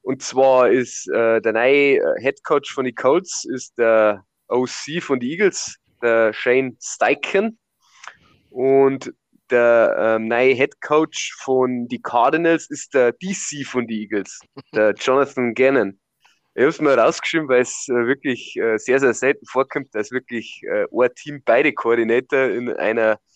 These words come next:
Speaker 1: ja, Hiring, äh, in einem Hiring-Zyklus, äh, die beide verlieren, ein Team. Das, zuletzt
Speaker 2: Mhm.
Speaker 1: war das, äh, vierundneunzig bei den forty-niners der Fall. Das ist natürlich auch krass. Also,
Speaker 2: Ja, ist
Speaker 1: muss
Speaker 2: schon
Speaker 1: man,
Speaker 2: bitter.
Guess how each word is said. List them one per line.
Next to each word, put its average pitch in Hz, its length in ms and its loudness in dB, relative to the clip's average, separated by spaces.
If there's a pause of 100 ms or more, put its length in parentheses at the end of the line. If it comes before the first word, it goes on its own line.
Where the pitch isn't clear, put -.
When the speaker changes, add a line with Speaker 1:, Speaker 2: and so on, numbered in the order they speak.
(280)
Speaker 1:
ja, 107 240 2
Hiring, 131 560 2
äh, 107 240 -4
in 127 140 -6
einem 107 180 -4
Hiring-Zyklus, 131 1120 -4
äh, 110 360 -4
die 113 80 -14
beide 117 240 2
verlieren, 127 500 -2
ein 123 160 0
Team. 156 280 -12 (500)
Das, 110 280 -12
zuletzt - 460 -2
Speaker 2:
Mhm. 120 60 -6
Speaker 1:
war 127 120 4
das, 123 440 0
äh, 110 240 2 (280)
vierundneunzig 147 800 0
bei 107 120 -2
den 110 80 0
forty-niners 120 640 0
der 95 100 -18
Fall. 90 280 -6 (540)
Das - 80 -20
ist - 20 -8
natürlich 104 380 -2
auch 104 100 4
krass. 87 540 -4
Also, 92 400 -2 (580)
Speaker 2:
Ja, 87 160 -18
ist 87 80 -12
Speaker 1:
muss 113 80 -4
Speaker 2:
schon 120 120 -10
Speaker 1:
man, - 120 -2
Speaker 2:
bitter. - 200 -14